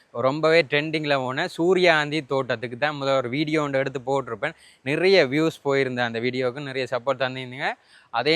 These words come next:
நேரம் அது கொஞ்ச நாள்லயே அது அந்த சீசன் முடிஞ்சுது. நிறைய பேர் போய் ஏமாந்துருப்பீங்க. அதுக்காகத்தான், உங்களுக்காகத்தான் இந்த வீடியோ. அதாவது அதே மாதிரி இடம் உண்டு, இதுக்கு பக்கத்திலேயே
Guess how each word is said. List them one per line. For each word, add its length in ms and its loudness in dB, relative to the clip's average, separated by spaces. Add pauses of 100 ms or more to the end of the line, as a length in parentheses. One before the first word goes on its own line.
நேரம் 400 4
அது 80 -2 (120)
கொஞ்ச 280 0
நாள்லயே 520 0
அது 120 0 (100)
அந்த 200 -6
சீசன் 420 -4
முடிஞ்சுது. 380 -6 (140)
நிறைய 220 0 (100)
பேர் 220 0
போய் 160 0 (100)
ஏமாந்துருப்பீங்க. 760 -8 (280)
அதுக்காகத்தான், 680 4 (360)
உங்களுக்காகத்தான் 800 6 (100)
இந்த 240 2
வீடியோ. 260 2 (120)
அதாவது 300 8 (100)
அதே 180 6 (140)
மாதிரி 300 4
இடம் 240 2
உண்டு, 180 -6 (120)
இதுக்கு 240 -6 (120)
பக்கத்திலேயே 560 2